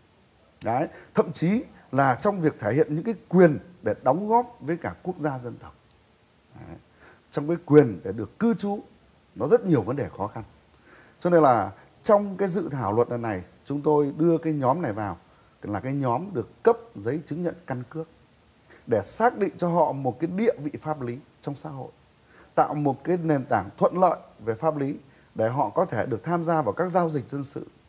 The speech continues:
họ tham gia vào sở hữu tài sản, tham gia vào các dịch vụ, à, xã hội, ví dụ như là học, giáo dục, rồi là y tế. Đây là một cái chính sách rất nhân văn,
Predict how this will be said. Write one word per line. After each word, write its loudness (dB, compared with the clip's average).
họ 0
tham -4
gia 4
vào 2
sở -4
hữu -2
tài 0
sản, -10
tham -2
gia 0
vào 2
các -2
dịch 0
vụ, -2
à, -6
xã -6
hội, 0
ví -4
dụ 2
như -4
là -4
học, -10
giáo 0
dục, 4
rồi -2
là -4
y 0
tế. -2
Đây 6
là -2
một -4
cái -2
chính -4
sách -8
rất -2
nhân -4
văn, -12